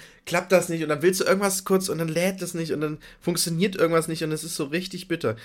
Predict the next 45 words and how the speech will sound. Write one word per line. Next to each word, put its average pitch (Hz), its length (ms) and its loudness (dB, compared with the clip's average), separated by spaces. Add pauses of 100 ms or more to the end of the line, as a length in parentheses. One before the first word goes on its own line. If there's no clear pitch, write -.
(160)
Ich 123 120 -6
hatte 165 140 0
das 156 180 2
ja 135 80 4
in 120 140 0
meiner, 117 500 0
ähm, 95 480 -4 (560)
in 107 80 -6
meiner, 98 420 0
davon 104 340 -2
haben 135 100 -2
wir 139 80 -2
im 113 80 -4
Podcast - 360 -4
erzählt, 87 280 -6
diese 95 160 -4
Fleischersatz, 131 500 0
Folge - 480 0
neunundachtzig, 165 640 -4 (420)
ähm, 98 360 -8 (200)
Fleischersatzstunde, 127 960 0 (280)
wo 110 120 2
wir 117 100 10
am 113 120 6
Ende, 156 260 2
muss 135 180 2
ich - 40 -6
das 120 160 0
ja 117 60 4
noch 104 180 -2
reflektieren, 98 640 -2
ich 117 120 -6
weiß 127 100 -2
nicht, 139 100 -6
ob 113 60 -2
ich 107 100 -12
mit - 180 -10
dir 147 120 0
darüber 185 280 0
nachgedacht 160 480 -4
habe 135 160 -4
oder 110 120 2
mit 101 140 -6
jemand 98 240 -4
anderen, 175 360 -6